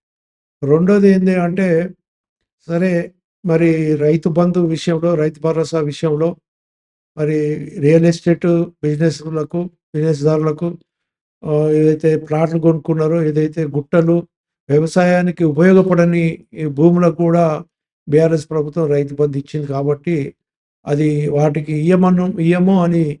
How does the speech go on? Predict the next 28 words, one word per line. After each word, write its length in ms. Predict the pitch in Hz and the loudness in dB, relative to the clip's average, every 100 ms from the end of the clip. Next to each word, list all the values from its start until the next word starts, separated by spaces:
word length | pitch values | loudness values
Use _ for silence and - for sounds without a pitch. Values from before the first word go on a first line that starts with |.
| _ | _
కాంగ్రెస్ 300 | 143 151 151 | -4 -4 -4
ప్రభుత్వం 320 | 156 147 147 147 | -2 -2 -2 -4
చెప్పుడు 580 | 147 147 165 156 143 - | -4 -4 -2 -2 -4 -6
అది 120 | 143 | -4
మంచిదే. 600 | 139 143 139 160 185 220 _ _ _ | -2 -2 -4 -2 -2 -4 _ _ _
ఎందుకంటే 360 | 143 160 165 180 | -4 -2 -2 0
వ్యవసాయం 840 | 156 139 143 151 175 180 185 185 | 0 0 -2 -4 -2 0 0 -2
ఎవరు 260 | 180 151 165 | -2 -2 -2
చేస్తారో, 540 | 165 170 165 - 180 214 - _ _ _ _ _ _ | -2 -4 -4 -4 -4 -4 -6 _ _ _ _ _ _
వ్యవసాయ 500 | 131 151 147 180 185 | -4 -2 0 2 2
భూములకే 880 | 170 143 170 180 175 196 180 170 208 - _ _ _ - | 2 2 2 2 0 0 0 0 -4 -12 _ _ _ -8
మరి 500 | 156 165 151 - - _ _ _ _ | -6 -4 -6 -8 -18 _ _ _ _
రైతు 300 | 143 151 165 | -2 0 0
భరోసా, 640 | 165 165 160 147 170 170 160 | 2 2 2 0 0 0 -2
రైతు 600 | 143 147 170 156 143 143 - | -2 -2 -4 -4 -4 -8 -8
బంధు 240 | 151 143 | -6 -4
వేస్తే 360 | 151 139 143 151 | -2 -2 -2 -4
బాగుంటది. 600 | 135 135 143 139 151 196 _ _ _ _ _ _ 185 | -4 -4 -4 -4 -6 -8 _ _ _ _ _ _ -8
అయితే 260 | 180 226 | -2 0
ముఖ్యంగా 640 | 214 190 165 214 208 208 208 | 2 0 0 0 2 4 2
ప్ర-, 520 | 202 190 170 165 156 | 0 -2 0 0 -2
త-, 260 | 165 156 156 | -2 -4 -2
కాంగ్రెస్ 440 | 156 160 175 165 | -4 -2 -4 -2
ప్రభుత్వానికి 540 | 170 165 170 165 156 | -2 -2 -2 -4 -4
ప్రాబ-, 440 | 160 147 143 156 151 | -8 -6 -4 -4 -6
ముఖ్యంగా 480 | 147 143 175 160 156 | -6 -8 -6 -4 -6
ప్రాబ్లం 460 | 139 143 143 156 | -6 -6 -4 -4
ఏందంటే 640 | 156 143 143 160 156 147 | -4 -6 -6 -4 -6 -6